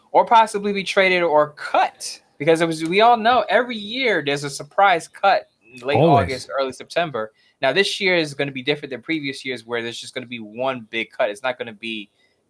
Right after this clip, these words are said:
Speaker 1: one or two multiple rounds of cuts as they were last year. They, they would cut it down to, like, seventy-five, eighty, then go to fifty-three. It's just gonna go from ninety,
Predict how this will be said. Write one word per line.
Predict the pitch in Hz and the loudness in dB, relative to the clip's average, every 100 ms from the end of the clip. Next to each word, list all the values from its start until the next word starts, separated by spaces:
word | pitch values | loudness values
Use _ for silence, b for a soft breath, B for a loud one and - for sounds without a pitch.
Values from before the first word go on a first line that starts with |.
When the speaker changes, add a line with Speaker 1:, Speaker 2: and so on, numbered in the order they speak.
| - | -6
Speaker 1:
one | 127 127 | -2 -2
or | 117 | -4
two | - 127 110 | -8 -10 -4
multiple | 120 123 110 | -6 -4 -6
rounds | 110 110 - | -4 -6 -10
of | _ | _
cuts | - 127 - - | 0 0 0 -10
as | 113 104 | -12 -8
they | 104 | -8
were | 104 101 | -6 -4
last | 101 107 - | 0 -2 -2
year. | 110 101 92 107 | -6 -6 -6 -12
They, | 101 _ | -20 _
they | 104 | -16
would | 98 - | -16 -10
cut | 110 | -10
it | 101 | -6
down | 98 98 | -6 -8
to, | - | -10
like, | 87 - | -14 -10
seventy-five, | 107 104 95 101 101 | -12 -12 -4 -2 -2
eighty, | - 101 107 98 | -4 -10 -10 -10
then | 98 101 _ _ _ | -12 -12 _ _ _
go | 107 | -12
to | 101 | -12
fifty-three. | - 104 104 107 110 - b b b | -12 -20 -12 -8 -8 -10 b b b
It's | - | -6
just | - 123 | -6 -2
gonna | 135 120 | -2 -2
go | 107 120 | 0 0
from | 117 120 107 101 101 | 0 -2 -2 -4 -4
ninety, | 123 131 127 120 117 | -2 -2 -8 -10 -12